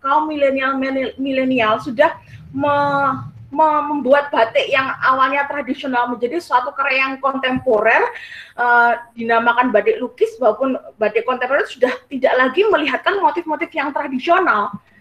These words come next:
Ini sudah menjadi suatu bentuk lukisan. Oke, next, selanjutnya.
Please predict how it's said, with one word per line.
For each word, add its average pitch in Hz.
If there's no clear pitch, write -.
Ini 539
sudah 269
menjadi 285
suatu 285
bentuk 240
lukisan. 247
Oke, 339
next, 330
selanjutnya. 294